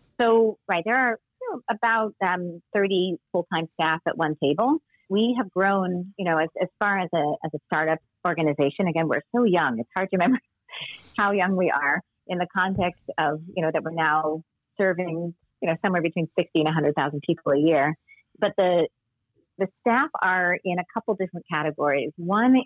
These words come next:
is what I would call our field staff, right? So you, you know, in Chicago and in Boston, which you mentioned, and in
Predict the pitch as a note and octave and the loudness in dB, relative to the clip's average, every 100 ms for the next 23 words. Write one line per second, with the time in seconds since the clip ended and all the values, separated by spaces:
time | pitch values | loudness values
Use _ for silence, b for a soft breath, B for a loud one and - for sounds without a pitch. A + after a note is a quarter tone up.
0 | - F3 F3 E3+ E3 b b - G3 G3 | 2 2 2 0 -6 b b -10 -4 0
1 | G3+ G#3+ G3+ F3 E3+ F3+ E3+ E3 - A#2+ | 0 0 0 0 -2 -2 -2 -4 -4 -2
2 | A2 - E3 D3+ - E3+ E3 D#3+ E3 E3 | -2 -4 -4 -4 -2 -2 2 2 0 -2
3 | _ _ - F3 - A3 G#3+ A3 - F#3 | _ _ -2 -2 0 0 2 -2 -2 -2
4 | F3+ E3+ D#3 D#3 E3 - G3 F#3 F#3 F#3+ | 2 2 2 2 0 -2 0 2 2 2
5 | - F3 F3 - E3 D#3+ F3 E3 D#3+ - | 2 0 0 -2 -4 -4 -2 -2 -4 -4
6 | E3 D#3 D#3+ D#3 D3 D3+ E3 D#3 | -6 -4 -4 -2 0 0 0 -2